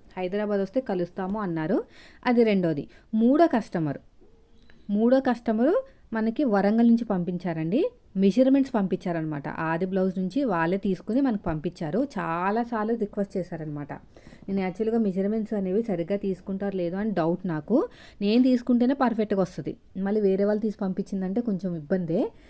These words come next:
పంపించారు టూ by టూ పీస్ కట్ చేసి కుట్టాను. తీరా నేను పార్సల్ దగ్గరికి వెళ్తే, "తీసుకోను, అది ఫార్టీ గ్రామ్స్ కూడా లేదు, నాకు వద్దు"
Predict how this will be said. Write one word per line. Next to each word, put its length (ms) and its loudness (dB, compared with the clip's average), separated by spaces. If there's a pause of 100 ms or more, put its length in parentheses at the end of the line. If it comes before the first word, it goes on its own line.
(300)
పంపించారు 640 2 (1160)
టూ 180 4
by 160 4
టూ 120 2
పీస్ 300 -2 (640)
కట్ 200 -2
చేసి 260 4
కుట్టాను. 520 0 (500)
తీరా 340 4
నేను 240 2
పార్సల్ 380 2
దగ్గరికి 260 2
వెళ్తే, 240 2 (140)
"తీసుకోను, 520 0 (380)
అది 280 0
ఫార్టీ 360 0
గ్రామ్స్ 320 0
కూడా 200 0
లేదు, 220 2
నాకు 240 -4
వద్దు" 260 0